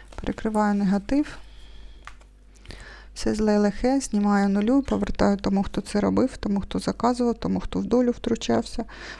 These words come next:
по Верховному суду, да буде так. І нехай те, що вам потрібно, або щось краще, без перешкод проявляється в вашому житті,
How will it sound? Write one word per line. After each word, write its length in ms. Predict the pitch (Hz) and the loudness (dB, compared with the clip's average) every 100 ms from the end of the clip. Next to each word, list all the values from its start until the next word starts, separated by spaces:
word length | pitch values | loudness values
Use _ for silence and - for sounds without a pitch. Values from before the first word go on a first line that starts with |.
| - | -8
по 120 | 220 | -2
Верховному 600 | 208 - - 208 196 190 | -2 0 -2 0 0 0
суду, 400 | 190 - 254 240 | -2 -2 0 0
да 140 | 202 196 | 0 0
буде 260 | 196 196 | 0 0
так. 380 | 190 175 196 - | 0 -2 -2 -8
І 300 | 196 - 202 | -10 -6 -4
нехай 340 | 208 - 220 | -2 2 2
те, 180 | 208 226 | 2 0
що 260 | - - 196 | 0 0 2
вам 220 | 202 190 | 2 2
потрібно, 600 | 208 202 190 185 208 262 | 0 2 2 2 0 -2
або 220 | 214 202 | -2 -2
щось 260 | 208 - - | -2 -4 -6
краще, 420 | - 220 247 - | -2 -2 -2 -4
без 180 | 208 208 | -4 -4
перешкод 500 | - 202 - - - | -4 -6 -6 -6 -4
проявляється 580 | - 190 180 214 - 202 | -2 -2 0 -2 -2 0
в 20 | |
вашому 380 | 196 - 190 190 | 0 0 -2 -2
житті, 320 | 196 - 185 | -4 -2 -2